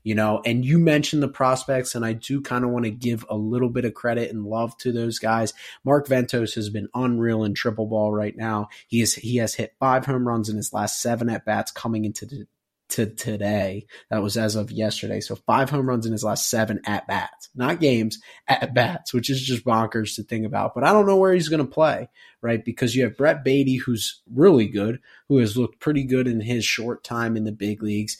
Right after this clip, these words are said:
He's going to take his lumps, but he's a guy who can show some power. And then obviously Francisco Alvarez, a guy that everybody's really high on, but he's struggling to draw his walks. He's kind of an all or nothing hitting hitter right now. But you mentioned these guys are going to take their lumps.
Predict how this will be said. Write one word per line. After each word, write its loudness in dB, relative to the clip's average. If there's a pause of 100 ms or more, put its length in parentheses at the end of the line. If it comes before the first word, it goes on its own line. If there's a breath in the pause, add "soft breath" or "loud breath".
(180 loud breath)
He's -4
going -2
to -6
take -4
his -4
lumps, -4 (260 soft breath)
but -4
he's -8
a -6
guy -4
who -8
can -8
show -2
some -6
power. -4 (180 loud breath)
And -8
then -2
obviously 0
Francisco -2
Alvarez, -2
a -8
guy -2
that -6
everybody's -4
really -6
high -4
on, -4
but -10
he's -6
struggling -4
to -8
draw -2
his -6
walks. -2
He's -8
kind -6
of -6
an -4
all 2
or -2
nothing -6
hitting -4 (140)
hitter -4
right -4
now. -8 (420 loud breath)
But 4
you 2
mentioned 2
these 0
guys 0
are -2
going -4
to -8
take -4
their -4
lumps. -4